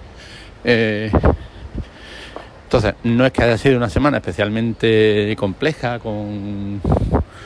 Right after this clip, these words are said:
muchas cosas, pero sí, eh, se ha hecho muy larga, se ha hecho muy larga el, el final. Eh, nuevos proyectos, siempre lo-, los años, los, los años naturales,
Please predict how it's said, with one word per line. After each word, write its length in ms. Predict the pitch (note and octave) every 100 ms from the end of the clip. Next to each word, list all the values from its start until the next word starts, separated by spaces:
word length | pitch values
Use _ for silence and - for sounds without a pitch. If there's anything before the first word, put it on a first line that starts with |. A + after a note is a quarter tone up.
| - - - -
muchas 240 | B2+ C3+
cosas, 300 | D3+ D3 E3+
pero 220 | - G#2 G2
sí, 320 | - A#2 -
eh, 600 | A2 G#2 G2+ G2 F#2+ F#2+ - - - - - - - - - - - -
se 160 | - -
ha 40 |
hecho 160 | A2+ A#2+
muy 120 | A2
larga, 280 | G2 D#2+ D#2 -
se 220 | - -
ha 20 |
hecho 160 | - F#2+
muy 100 | F#2
larga 320 | F#2 F2 F2
el, 300 | E2+ E2+ F2 -
el 120 | F#2+
final. 260 | - F2 E2 - - - - - - -
Eh, 500 | A#2 A#2+ A#2+ A#2 A#2+ A#2
nuevos 260 | C#3 F3+
proyectos, 420 | E3 D3 C#3 -
siempre 220 | - D#3+ F3+
lo-, 500 | D#3+ C3 A2+ G#2 G2
los 140 | F#2+
años, 300 | C#3 A#2+ A2+ - - -
los, 500 | G2+ F2+ F2+ E2 E2+ - - G2+ - -
los 100 | A2+
años 180 | C3 C#3
naturales, 380 | A#2+ A2+ A2+